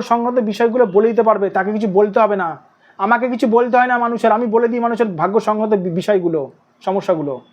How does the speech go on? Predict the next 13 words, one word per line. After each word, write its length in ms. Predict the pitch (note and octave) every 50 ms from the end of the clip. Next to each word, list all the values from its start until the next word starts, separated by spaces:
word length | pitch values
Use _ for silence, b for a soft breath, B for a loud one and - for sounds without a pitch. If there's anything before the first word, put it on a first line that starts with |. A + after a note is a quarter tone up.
| b b b b -
সে 100 | - G#3 A3+
হচ্ছে 140 | A3 A3 A#3 G#3
দর্শক 160 | G#3 G3 - G3+
বন্ধু 140 | G#3+ B3 A3+ -
সঠিক 180 | F#3+ E3+ G3+ F#3 D#3
জ্যোতিষ। 300 | E3+ D#3 D3 C#3+ C3+ - - - _ _ _ _ _ _ _ _ _ _ _ _ _ _ -
আমি 160 | E3 G3+ A3+ G3+ G#3+
বলে 140 | A#3 B3 B3
দিই 100 | C4+ C4 B3+
মানুষের 220 | B3 B3 A#3+ B3 - -
সমস্যা 240 | A3+ A#3 G#3+ - A#3 G3+
কী 60 | A3+ A3+
আছে, 100 | G#3 G#3